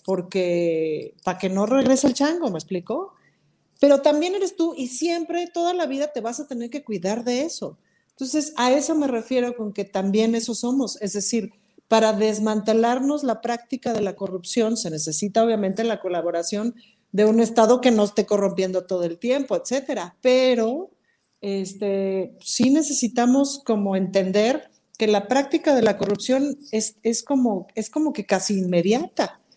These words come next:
Entonces, para desmantelarla hay que hacer un montón de esfuerzo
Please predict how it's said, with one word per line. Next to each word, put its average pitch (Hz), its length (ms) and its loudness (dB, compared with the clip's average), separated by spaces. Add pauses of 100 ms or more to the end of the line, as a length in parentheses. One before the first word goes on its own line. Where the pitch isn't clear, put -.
(220)
Entonces, - 240 -8
para 240 200 6
desmantelarla 226 880 4
hay 339 80 2
que 311 80 -4
hacer 277 240 -2
un 294 120 -4
montón 240 360 -4
de 254 60 -6
esfuerzo 247 460 -8